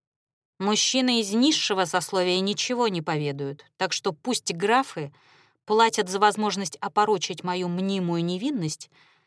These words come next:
а я уж найду способ развязать им язык. "Имена!" прошипела бандерша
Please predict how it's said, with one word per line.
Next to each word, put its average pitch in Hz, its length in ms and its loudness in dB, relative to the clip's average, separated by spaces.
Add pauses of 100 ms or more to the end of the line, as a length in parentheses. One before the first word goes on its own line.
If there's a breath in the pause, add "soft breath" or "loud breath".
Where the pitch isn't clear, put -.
(200 soft breath)
а 240 160 6
я 294 220 6
уж 285 140 4
найду 254 380 2
способ 175 460 -4
развязать 175 560 0
им 160 100 -2
язык. 156 520 -6 (1200)
"Имена!" 233 640 4 (1000)
прошипела 175 540 -4
бандерша 214 580 -6